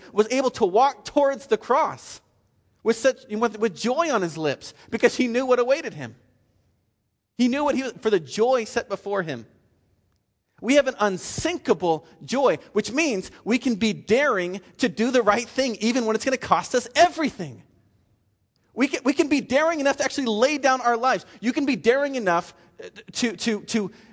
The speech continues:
to do the right thing at, at your job, even though it's gonna cost you. Even though you, even though it means you might lose your job, you, you can have the courage and the daring to lay down. Why? Because your job doesn't define you, because you've got an eternal weight of glory. That's,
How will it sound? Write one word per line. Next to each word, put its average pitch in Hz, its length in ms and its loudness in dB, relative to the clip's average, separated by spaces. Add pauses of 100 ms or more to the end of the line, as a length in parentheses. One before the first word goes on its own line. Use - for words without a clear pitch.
(400)
to 220 100 0
do 190 240 -2
the 269 80 0
right 240 180 2
thing 220 220 -4
at, 180 180 -6
at 180 200 0
your 156 80 -10
job, 170 320 2
even 202 160 -6
though 185 100 -2
it's 165 100 -6
gonna 143 140 -6
cost - 400 -6
you. 113 140 -12 (1200)
Even 240 200 0
though 233 80 2
you, 214 120 -2 (220)
even 214 200 -2
though 247 120 2
it 180 80 -4
means 214 340 -4 (140)
you 180 140 0
might 214 240 0
lose 190 300 -2
your 233 100 -4
job, 214 360 0 (120)
you, 214 180 -4
you 208 140 -4
can 214 100 -2
have 185 300 -2
the 151 100 0
courage 247 480 -2
and 175 160 -2
the 156 60 -2
daring 196 340 -2
to 180 100 -4
lay 180 180 2
down. 180 160 2
Why? 262 140 4
Because 196 260 -4
your 147 100 -10
job 196 280 2
doesn't 214 200 -4
define 170 360 -4
you, 165 160 -6 (240)
because 180 240 2
you've 185 60 -4
got 185 140 4
an 160 80 -4
eternal 233 340 -4
weight 202 120 2
of 147 100 -8
glory. 151 420 -2 (140)
That's, 170 420 0